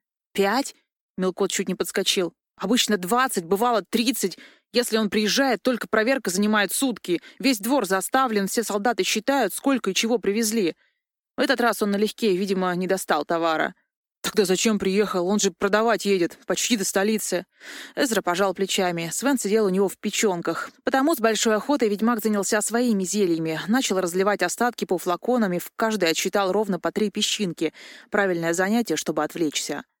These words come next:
Зельеварение было кропотливым делом, и любое снадобье могло изменить свойства благодаря крошечной детали.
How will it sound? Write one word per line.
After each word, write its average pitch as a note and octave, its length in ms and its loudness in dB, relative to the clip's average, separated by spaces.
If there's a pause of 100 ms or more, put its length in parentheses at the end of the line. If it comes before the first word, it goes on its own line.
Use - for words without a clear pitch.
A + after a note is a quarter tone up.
(140)
Зельеварение B3 640 4
было A3+ 240 2
кропотливым A3 640 2
делом, G3 460 0
и A#3+ 60 2
любое A3+ 340 4
снадобье G3+ 460 0
могло F3 320 2
изменить G3 340 0
свойства F#3+ 380 0
благодаря F3 440 0
крошечной F#3+ 540 0
детали. F3 540 -2